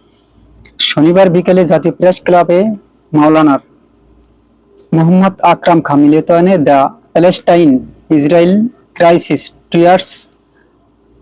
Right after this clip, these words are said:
অল সলিউশন শীর্ষক আন্তর্জাতিক সেমিনারের প্রধান অতিথির বক্তব্যে ফরহাদ মজহার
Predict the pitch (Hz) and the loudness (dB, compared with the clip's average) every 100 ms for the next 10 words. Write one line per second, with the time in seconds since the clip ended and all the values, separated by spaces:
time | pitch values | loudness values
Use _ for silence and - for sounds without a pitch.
0 | - 170 156 139 - - 156 185 - 190 | 0 2 2 0 -2 -2 0 0 -2 -2
1 | - 180 - - 151 151 151 156 139 151 | -2 -4 -4 -4 -2 -2 -2 -2 -2 -2
2 | 160 - 151 147 156 151 - 160 151 165 | -4 -4 -2 0 0 -2 -4 -4 0 0
3 | 185 160 165 170 151 147 - 165 139 185 | 0 -4 -4 -4 -4 -4 -4 -4 -2 -4
4 | 220 _ _ _ - 156 170 - 151 147 | -6 _ _ _ -6 -4 -4 -2 -2 -2
5 | 151 | -4